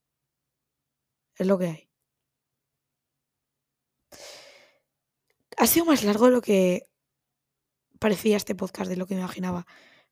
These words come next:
Pero creo que no tengo nada más que decir. Así que me ha ayudado anímicamente, yo creo,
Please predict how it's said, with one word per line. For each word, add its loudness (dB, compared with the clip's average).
Pero 4
creo -2
que 0
no 0
tengo 2
nada 0
más -6
que -6
decir. -6
Así 2
que -2
me 4
ha 6
ayudado 2
anímicamente, -2
yo -6
creo, -8